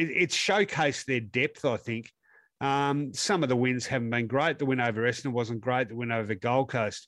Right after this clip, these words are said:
wasn't great. But, uh, they're doing enough. And I thought, I thought they flicked it up a, another notch against, uh, Port Adelaide in that win, just to demonstrate, though, how far below their capacity they are.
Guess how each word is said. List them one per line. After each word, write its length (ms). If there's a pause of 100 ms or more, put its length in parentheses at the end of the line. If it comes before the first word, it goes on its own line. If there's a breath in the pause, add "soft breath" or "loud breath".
(480)
wasn't 360
great. 320 (100)
But, 300
uh, 200
they're 140
doing 300
enough. 380
And 100
I 60
thought, 220
I 60
thought 260
they 300 (160)
flicked 380
it 80
up 200
a, 180 (400)
another 360
notch 680
against, 480
uh, 220
Port 320
Adelaide 600
in 200
that 200
win, 320 (360 soft breath)
just 180
to 80
demonstrate, 720
though, 320 (180)
how 160
far 320
below 600 (180)
their 120
capacity 640
they 240
are. 360